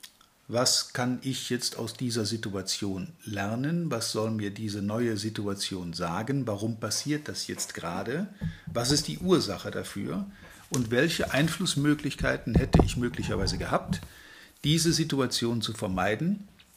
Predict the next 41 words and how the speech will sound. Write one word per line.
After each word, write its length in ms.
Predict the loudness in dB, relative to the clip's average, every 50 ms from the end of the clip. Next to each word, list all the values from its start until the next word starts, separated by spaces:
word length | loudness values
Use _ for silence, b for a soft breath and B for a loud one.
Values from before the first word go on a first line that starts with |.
| -16 -8 0
Und 320 | 4 6 6 6 4 2
wie 160 | 0 0 0 0
kann 180 | -2 0 0
ich 120 | 0 0 -2
das 200 | -2 -4 -4 -4
in 120 | -6 -4
Zukunft, 560 | -4 -2 -2 -2 -4 -4 -6 -6 -6 -4 -4
wie 100 | -4 -4
kann 140 | -2 -2 -2
ich 120 | -2 0
dem 180 | 0 0 0 2
in 140 | 0 -2 -2
Zukunft 500 | -2 -4 0 2 0 0 0 -2 -8 -12 b b b b b b b b b b b b _
zuvorkommen, 1080 | -2 2 2 2 4 6 6 6 6 6 4 4 2 4 4 4 4 4 2 0 -2 B B B B B B B B _
eine 240 | -2 0 2 2 4
solch 420 | 4 6 6 6 6 4 2 2 6
auftretende 560 | 6 6 6 6 4 2 2 2 2 2 0
Situation, 840 | 0 0 -2 0 0 0 0 0 0 0 2 2 2 0 -2 -4 -8 -12 b b b b b b _ -16 -10 -6
äh, 320 | -4 -2 0 0 0 -2 -4 -8 -10 -14 _ _ _ _ _ _ _
besser 300 | 4 6 6 6 6 4
zu 140 | 2 2 2
bewältigen? 440 | 2 4 4 4 4 2 0 -4 -4
Ich 120 | -2 2
kann 160 | 4 4 6 6
sie 100 | 6 4
nicht 140 | 4 4
verhindern. 460 | 4 4 4 4 4 4 2 0 -2 -2
Man 160 | -2 -2 0
kann 360 | 2 4 4 4 2 2 2
nicht 220 | 2 2 2 0
verhindern, 520 | 0 -2 0 0 2 2 2 2 2 0 2
dass 200 | 2 0 0 0
einem 280 | 0 0 0 0 2
negative 460 | 2 2 4 2 2 0 -2 -4 -4 -2
Dinge 180 | -2 -2 -2
passieren. 500 | -2 0 -2 0 0 -2 -2 -2 0 2
Kunden 360 | 6 6 6 6 6 2 0
kommen, 360 | 0 0 2 2 2 0 -2 -2
Kunden 340 | 0 0 0 0 -2 -4
gehen 240 | -2 0 0 0 2
weg. 260 | 0 0 0 -2 -6